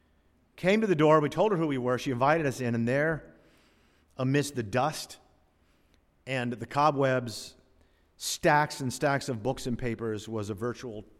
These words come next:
time capsule. It looked as if time stood still and froze in the nineteen fifties.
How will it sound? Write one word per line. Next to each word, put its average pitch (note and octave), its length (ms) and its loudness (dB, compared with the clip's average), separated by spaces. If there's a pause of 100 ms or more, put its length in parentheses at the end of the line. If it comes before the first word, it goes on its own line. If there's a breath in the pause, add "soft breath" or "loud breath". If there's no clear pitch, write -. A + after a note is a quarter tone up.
(140)
time D#3+ 380 -12
capsule. - 480 -18 (1800)
It D3+ 120 -6
looked G#3 220 0
as F3+ 160 2
if D#3 160 0
time E3 320 0
stood D#3+ 320 -4
still C3 380 -2
and A2 100 -2
froze G#2+ 500 -4
in G2+ 60 -10
the F#2+ 80 -10
nineteen G#2 460 -10
fifties. - 540 -20